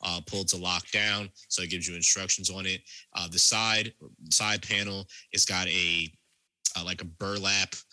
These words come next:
uh, almost like, uh, feels like cowboy-esque type fur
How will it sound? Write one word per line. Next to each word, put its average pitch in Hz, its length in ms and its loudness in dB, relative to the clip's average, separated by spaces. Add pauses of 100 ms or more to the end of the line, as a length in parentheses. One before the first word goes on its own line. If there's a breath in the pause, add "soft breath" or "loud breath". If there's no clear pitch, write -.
(320 loud breath)
uh, 82 400 -6 (400)
almost 104 520 2
like, 92 280 -4
uh, 82 340 -8 (360)
feels 107 260 2
like 98 200 -2
cowboy-esque 98 1000 2 (260 loud breath)
type 104 220 2
fur 95 500 0